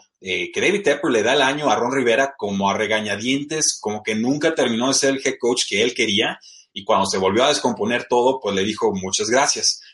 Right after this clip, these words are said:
Eh, sí vamos a diferir ahí en, en ese punto en particular, y no porque no me guste Ron Rivera como head coach, sino simplemente porque me parece más de corte tradicional, y lo que David Tepper está buscando es alguien que sea cien por ciento de, de corte analítico, vanguardista, con otro estilo,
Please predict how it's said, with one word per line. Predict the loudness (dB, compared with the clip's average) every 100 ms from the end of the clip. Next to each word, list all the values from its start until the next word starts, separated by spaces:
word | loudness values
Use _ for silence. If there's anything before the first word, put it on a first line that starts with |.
| _
Eh, | -4 -2 0 -4 _
sí | 0 4
vamos | 4 4 4
a |
diferir | 2 2 0 2 0 0
ahí | -2 -2
en, |
en | -4 -2
ese | -2 -2
punto | -2 -4
en | -2
particular, | -2 -4 -4 0 0
y | -2
no | -4 -2
porque | -2 0 -4 -2
no | -2
me | 0
guste | 0 0 -2
Ron | -2
Rivera | 0 2 2 0
como | -6 -8
head | -6
coach, | -2 0 2
sino | 0 -2 -2
simplemente | -2 -2 -4 -4 -4 -8
porque | -10 -6
me | -6
parece | -4 -4 -2
más | -2 -2
de | -2
corte | 0 0 -2
tradicional, | -2 0 0 0 -2 -2 -2 -4 -8 -20 -20 _
y | -2
lo | 0 2
que | 4
David | 4 2 0
Tepper | 0 0
está | 0 0
buscando | -2 -2 -2 0 2
es | 2 2
alguien | 0 0 -2 -4
que | -2
sea | 0 2 0 0
cien | 0 0 -2 -6
por | -8
ciento | -8 -8 -4 -2
de, | 0 -2
de | -4 -2
corte | 0 0 -2
analítico, | -2 -2 -2 -6 -10 -8 -4
vanguardista, | -4 -2 -2 -2 -2 -2 -2
con | -2 -2
otro | -2 -4
estilo, | -4 -4 -2 0